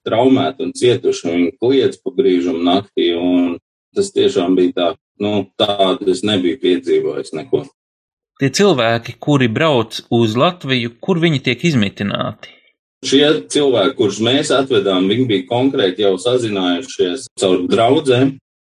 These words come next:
Speaker 1: ar kādiem cilvēkiem, kas viņus uzņems, tad arī viņus mēs pie tiem arī konkrēti vedām. Bet, eh, ir arī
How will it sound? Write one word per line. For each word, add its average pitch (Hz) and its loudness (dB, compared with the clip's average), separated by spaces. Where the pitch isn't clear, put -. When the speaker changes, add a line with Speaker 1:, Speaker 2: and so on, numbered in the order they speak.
Speaker 1:
ar 90 -6
kādiem 90 0
cilvēkiem, 98 2
kas 98 -2
viņus 87 -4
uzņems, 143 2
tad 104 0
arī 107 4
viņus 104 -2
mēs 101 0
pie 95 2
tiem 104 0
arī 87 0
konkrēti 98 0
vedām. 98 -2
Bet, 101 -2
eh, 98 2
ir 127 0
arī 123 -2